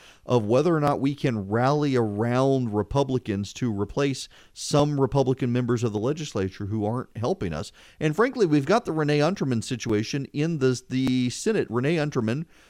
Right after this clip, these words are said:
favors, uh, Medicare for all or expanding Medicare, expanding Obamacare in the state of Georgia.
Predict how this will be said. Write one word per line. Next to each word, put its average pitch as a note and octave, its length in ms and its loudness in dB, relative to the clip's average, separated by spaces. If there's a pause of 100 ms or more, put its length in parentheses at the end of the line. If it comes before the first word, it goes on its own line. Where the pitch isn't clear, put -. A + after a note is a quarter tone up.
(160)
favors, D#3 760 2
uh, C3 300 6
Medicare D#3 500 2
for D3 220 4
all D3+ 240 6
or C3+ 140 6
expanding C#3+ 640 0
Medicare, C#3 360 2
expanding D3+ 460 -2
Obamacare C3 580 2
in G#2+ 80 -2
the G#2 60 -10
state B2+ 220 -2
of B2+ 60 -8
Georgia. D#3+ 380 -2